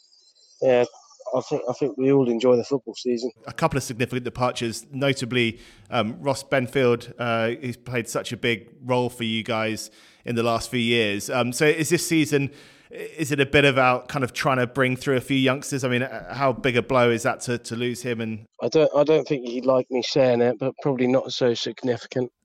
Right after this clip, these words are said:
Speaker 2: <laughs>
Speaker 1: But, um, yeah, no, but no, big, big loss, mate. Um, so yeah, uh, yeah, like I say, it's time for the, the, a few of the youngsters coming through. It's, they have to, they have to come and prove them,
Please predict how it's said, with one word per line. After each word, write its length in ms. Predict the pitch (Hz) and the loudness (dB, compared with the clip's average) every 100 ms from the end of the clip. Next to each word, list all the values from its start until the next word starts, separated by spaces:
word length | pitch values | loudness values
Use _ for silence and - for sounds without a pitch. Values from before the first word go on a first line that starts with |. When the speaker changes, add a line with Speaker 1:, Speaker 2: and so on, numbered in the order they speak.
| - | -2
Speaker 2:
<laughs> 120 | 226 - 180 - - 127 - - | -2 0 -4 -4 -8 -10 -14 -2
Speaker 1:
But, 420 | 131 120 123 123 | 0 0 0 2
um, 420 | 156 139 127 123 117 _ | 2 4 2 2 -4 _
yeah, 320 | 151 156 160 | 2 4 4
no, 320 | 147 139 135 123 | 4 4 4 4
but 200 | 139 127 | 4 4
no, 240 | 123 113 110 | 4 4 4
big, 220 | 135 113 - - | 2 0 -2 0
big 140 | 131 | 4
loss, 240 | 123 110 - | 4 2 2
mate. 180 | 117 120 120 | 2 2 2
Um, 480 | 120 117 117 117 104 _ - - - - _ _ | 4 4 4 0 -6 _ -20 -20 -20 -20 _ _
so 220 | - 131 123 | -4 2 4
yeah, 300 | 123 123 113 _ 143 | 6 4 2 _ -2
uh, 480 | 139 131 131 131 131 117 - - | 2 4 6 6 4 0 -8 -8
yeah, 180 | 135 143 | 0 2
like 160 | 139 135 | 4 2
I 40 | |
say, 260 | - 151 139 | 4 4 4
it's 160 | - | 2
time 280 | - 156 143 | 0 2 2
for 140 | - | 2
the, 360 | 135 131 131 120 - _ _ _ | 4 6 6 4 -6 _ _ _
the, 160 | 139 131 | 4 4
a 60 | 123 | 4
few 220 | 151 135 | 4 4
of 60 | |
the 60 | 127 | 6
youngsters 400 | 139 135 - 127 | 4 2 -2 -2
coming 280 | - 135 123 | 2 2 2
through. 260 | - 139 | 4 4
It's, 280 | 147 - - - - - _ _ | 4 2 -12 -12 -12 -18 _ _
they 80 | 139 | 2
have 140 | 135 101 | 2 0
to, 140 | - - | -6 0
they 60 | |
have 140 | 143 - | 2 0
to 80 | - | -2
come 140 | 147 | 2
and 80 | 135 - | 2 2
prove 300 | 156 151 - | 2 4 4
them, 140 | 139 | 0